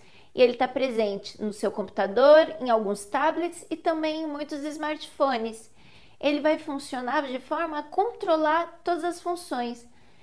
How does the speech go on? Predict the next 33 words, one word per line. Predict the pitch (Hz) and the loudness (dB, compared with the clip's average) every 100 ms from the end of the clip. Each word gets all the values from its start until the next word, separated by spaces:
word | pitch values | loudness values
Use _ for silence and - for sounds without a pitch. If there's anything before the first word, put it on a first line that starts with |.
| - - | -20 -4
E | 392 | -4
tem | 370 403 403 | 0 2 4
um | 403 | 4
outro | 403 440 370 | 4 0 -4
lugar | 359 320 330 | 0 2 0
que | 330 | 0
vocês | 339 339 339 | -6 -6 -4
também | 349 330 320 | -2 -2 -2
vão | 320 | -2
encontrar | 339 330 339 330 339 320 339 | -2 -2 -4 -4 0 2 2
o | 277 | 0
sistema | 285 - - - 240 226 | -6 -14 -10 -6 -4 -2
do | 226 220 | -2 -2
Windows, | 190 156 147 - - - - - | -2 -6 -6 -6 -14 -20 -20 -12
que | - 233 | -10 -6
muitos | 294 302 285 | -4 -4 0
va-, | 294 294 - | 2 0 0
já | 294 294 | -2 0
jogaram. | 320 294 285 269 226 202 - - - - | -2 2 4 4 0 -6 -14 -20 -20 -8
Quem | - 359 | -4 4
gosta | 320 311 311 262 | 6 6 2 -6
de | 247 | -4
videogame, | 254 214 254 220 196 170 156 - - - - | -4 2 2 4 2 0 -8 -12 -16 -20 -12
quem | - 339 349 | -2 0 4
já | 320 | 4
jogou | 285 247 226 214 | 4 2 2 2
no | 202 202 208 | 2 0 -2
Xbox, | - 208 254 311 330 - - - | -6 -2 4 4 2 -4 -16 -14
está | - - 294 | -8 0 2
usando | 294 277 285 294 | 2 0 -4 -2
o | 320 | -2
Windows | 285 285 294 294 | -2 -2 -4 -4
também. | 330 320 269 247 | -4 -2 -2 -2